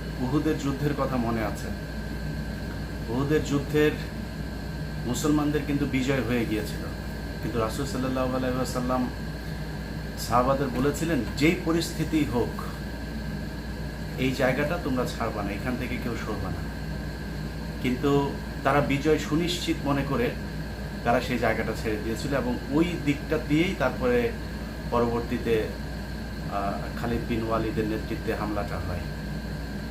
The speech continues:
সেই হামলাতে রাসূল সাল্লাল্লাহু আলাইহি ওয়াসাল্লামের যে কটা যুদ্ধে তিনি অংশ নিয়েছিলেন, তার মধ্যে সবচাইতে বোধহয় এটাতেই তিনি ক্ষয়ক্ষতির সম্মুখীন হয়েছিলেন।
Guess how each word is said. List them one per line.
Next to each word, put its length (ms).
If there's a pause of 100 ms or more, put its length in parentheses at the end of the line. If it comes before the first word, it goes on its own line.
(960)
সেই 160
হামলাতে 600 (480)
রাসূল 240
সাল্লাল্লাহু 380
আলাইহি 200
ওয়াসাল্লামের 40
যে 180
কটা 300
যুদ্ধে 220
তিনি 160
অংশ 240
নিয়েছিলেন, 460
তার 100
মধ্যে 360
সবচাইতে 380
বোধহয় 260
এটাতেই 440
তিনি 220 (100)
ক্ষয়ক্ষতির 420
সম্মুখীন 540
হয়েছিলেন। 340